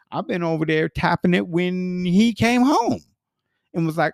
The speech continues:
"Oh, man, what's up? I knew you was coming by." But apparently this time, no knowledge. Hmm.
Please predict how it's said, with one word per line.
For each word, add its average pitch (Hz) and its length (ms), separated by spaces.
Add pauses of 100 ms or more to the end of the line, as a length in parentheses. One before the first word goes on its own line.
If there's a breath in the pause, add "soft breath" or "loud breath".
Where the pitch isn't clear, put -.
"Oh, 220 300
man, 392 400
what's 440 240
up? 466 380
I - 120
knew 381 200
you 381 100
was 381 140
coming 403 320
by." 427 380 (680)
But 127 120
apparently 156 540
this 160 400
time, 117 520 (440)
no 107 320
knowledge. 135 640 (1700)
Hmm. 143 280